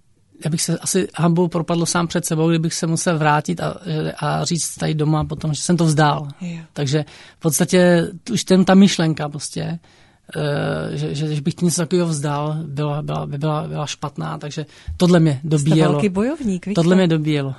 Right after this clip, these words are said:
Speaker 1: no.
Speaker 2: Hmm, eh, jaké to pro vás je, jako pro veterinárního lékaře? Eh, musel jste se někdy smířit s tím, že jste musel vzdát třeba boj o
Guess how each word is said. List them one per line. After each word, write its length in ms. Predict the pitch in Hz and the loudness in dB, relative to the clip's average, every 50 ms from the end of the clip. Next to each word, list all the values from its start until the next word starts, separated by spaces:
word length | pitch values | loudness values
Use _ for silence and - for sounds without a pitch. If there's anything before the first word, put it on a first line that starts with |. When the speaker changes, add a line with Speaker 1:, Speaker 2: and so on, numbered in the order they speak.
| - - | -10 -10
Speaker 1:
no. 260 | 151 147 151 165 175 - - | -8 -8 -6 -8 -10 -6 -2
Speaker 2:
Hmm, 220 | 190 196 190 190 - - - - | -2 0 0 -2 -4 -8 -8 -4
eh, 60 | 170 175 165 156 143 151 127 120 120 104 117 101 82 60 87 113 | -4 -2 -2 -4 -6 -10 -12 -14 -14 -14 -14 -14 -14 -14 -14 -10
jaké 360 | 107 156 170 175 165 175 170 | -6 -2 -2 -2 0 -2 -2
to 100 | - 175 | -4 -4
pro 160 | 170 175 180 | -4 -2 -2
vás 240 | 175 180 180 175 170 | -2 -2 -2 -2 -2
je, 160 | 170 170 165 | -2 -2 -2
jako 200 | 165 165 - 180 | -2 -2 -4 -6
pro 160 | - - 190 | -2 -2 -2
veterinárního 760 | 170 170 - - 160 160 165 165 160 160 165 165 170 165 185 175 | -2 -2 -4 -4 -4 -4 -4 -4 -4 -4 -4 -4 -2 -2 -2 -2
lékaře? 460 | 170 165 160 - 175 170 180 175 170 - - - - - _ - | -4 -4 -4 -4 -4 -2 -2 -4 -6 -6 -12 -20 -20 -20 _ -8
Eh, 60 | 147 165 165 160 160 156 156 - - | -6 -6 -4 -4 -4 -4 -6 -8 -10
musel 300 | - 156 143 - 160 156 | -10 -10 -8 -6 -6 -6
jste 160 | - - 165 | -6 -8 -10
se 120 | - - 175 | -8 -6 -4
někdy 260 | 165 165 156 151 165 | -4 -4 -4 -6 -6
smířit 420 | - - 165 165 160 160 165 - | -6 -4 -4 -4 -4 -4 -6 -8
s 80 | - - | -8 -8
tím, 160 | - 156 151 | -8 -6 -6
že 120 | 147 160 147 | -6 -6 -8
jste 140 | - 180 | -6 -6
musel 300 | 160 156 - - 165 160 | -6 -6 -6 -6 -8 -6
vzdát 380 | 156 170 147 156 151 151 - - | -6 -6 -6 -4 -6 -6 -6 -10
třeba 320 | - - - 151 160 160 | -8 -6 -6 -4 -4 -6
boj 260 | 139 135 151 151 151 - | -4 -4 -4 -4 -4 -4
o 180 | - 151 147 | -4 -4 -6